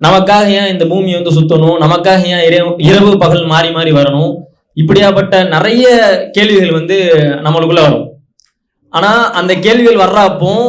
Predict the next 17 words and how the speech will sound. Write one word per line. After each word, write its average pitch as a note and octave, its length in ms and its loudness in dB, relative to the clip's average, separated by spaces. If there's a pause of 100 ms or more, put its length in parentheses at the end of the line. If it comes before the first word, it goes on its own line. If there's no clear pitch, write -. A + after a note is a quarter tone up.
(440)
அந்த F#3 280 0
கேள்வியை A#3 380 2
வரவிடாம G3+ 560 0
வந்து F3+ 260 -4 (920)
ஷைத்தான் G#3+ 280 -2
வந்து F#3 200 -2
நம்மளை E3+ 280 0
தடுத்துருவான். D#3 460 -2 (580)
ஏன்னா, E3 340 0 (840)
ஆ, F#3 300 2
இந்த G#3+ 400 -2 (380)
இப்படியாப்பட்ட A#3 560 0 (140)
கேள்விகள்லாம் A#3 580 0
நம்மளுக்குள்ள G3+ 400 -2
வர்றப்போ F3+ 540 -2 (460)
நம்ம G#3+ 340 -2
வந்து A3 340 0